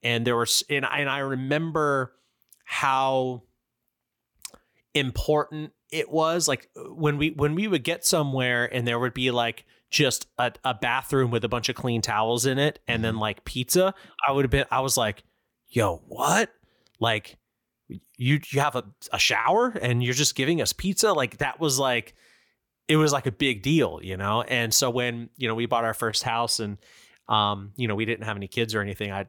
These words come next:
Speaker 1: I told my wife, I was like, "Hey, like, this is something I wanna do," you know, 'cause it's super important. And, uh, we, we, when me and my wife, uh, when we have that discuss-, you know, that lottery discussion that you have of, like, "Hey, if I hit the lotto, you know, here, here's what I would do."
Speaker 2: <laughs> Yeah.
Speaker 1: I have this whole thing, I have this whole thing planned out where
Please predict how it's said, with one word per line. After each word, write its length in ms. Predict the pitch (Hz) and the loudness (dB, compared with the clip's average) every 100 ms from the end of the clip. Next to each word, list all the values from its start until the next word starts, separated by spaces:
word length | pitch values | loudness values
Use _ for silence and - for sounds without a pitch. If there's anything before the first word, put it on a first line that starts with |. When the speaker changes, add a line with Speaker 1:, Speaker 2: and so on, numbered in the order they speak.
| - | -8
Speaker 1:
I 100 | 101 | -10
told 220 | - 104 | -6 -6
my 120 | 98 | -2
wife, 200 | 98 104 | -2 -2
I 40 | 98 | -4
was 100 | 87 | -6
like, 100 | 87 | -4
"Hey, 260 | 127 117 | -2 0
like, 480 | 92 92 90 90 - _ _ _ _ _ - | -2 -4 -4 -8 -14 _ _ _ _ _ 0
this 140 | 120 | 2
is 60 | 147 | 2
something 280 | 151 127 139 | 2 0 -2
I 40 | |
wanna 240 | 139 147 127 | 0 -2 2
do," 300 | 113 110 113 | 2 2 -2
you 100 | 107 | -6
know, 80 | 98 | -8
'cause 140 | 101 | -6
it's 100 | 107 | -4
super 340 | - 113 - 107 | -4 -4 -4 -4
important. 520 | 104 110 98 110 101 | -2 -2 -2 -6 -8
And, 220 | 104 98 - - - | -8 -8 -12 -16 -4
uh, 80 | 147 | 0
we, 140 | 143 170 | 4 2
we, 200 | 170 175 160 | 2 -2 -2
when 160 | 160 156 | -4 -2
me 120 | 165 | -2
and 60 | |
my 120 | 165 143 | 0 0
wife, 360 | 143 143 147 | 0 -2 -4
uh, 200 | 135 113 - _ _ _ _ _ _ _ - - | -6 -6 -8 _ _ _ _ _ _ _ -16 -6
when 160 | 143 | -2
we 100 | 147 | -2
have 280 | 143 165 185 | 0 -2 0
that 180 | 170 - | -2 0
discuss-, 420 | 135 - 151 143 - | 0 0 0 -2 0
you 180 | 165 | 2
know, 140 | 185 185 | 4 2
that 200 | 135 107 | 0 0
lottery 400 | 117 113 123 127 | 0 0 0 -2
discussion 480 | 135 - 135 - 135 | 0 0 0 -2 -4
that 100 | 143 | -4
you 100 | 135 | -2
have 200 | 139 135 | -2 -2
of, 80 | 104 | -4
like, 120 | 101 | -2
"Hey, 100 | 123 | -2
if 120 | 107 | 0
I 60 | 131 | -2
hit 120 | 127 | -2
the 80 | 117 | 0
lotto, 360 | 107 98 92 85 | 0 0 -2 -8
you 160 | 101 90 | -10 -12
know, 60 | |
here, 180 | 87 113 | -12 -10
here's 220 | 113 120 113 | -4 -2 0
what 100 | 107 | 0
I 100 | 107 | 0
would 140 | 98 | -2
do." 160 | 101 98 | -2 -2
Speaker 2:
<laughs> 240 | - - - | -6 -8 -4
Yeah. 180 | - 160 | -2 0
Speaker 1:
I 60 | |
have 180 | 160 160 | -2 0
this 160 | 165 - | 0 2
whole 200 | 170 170 | 2 -2
thing, 320 | 190 175 165 | -4 -8 -4
I 100 | 143 160 | -2 -2
have 100 | 160 | 0
this 140 | 160 | 0
whole 160 | 165 160 | 0 0
thing 240 | 165 151 | -2 -2
planned 280 | 151 143 135 | -2 -2 0
out 240 | 135 139 | 0 0
where 260 | 143 123 | 0 0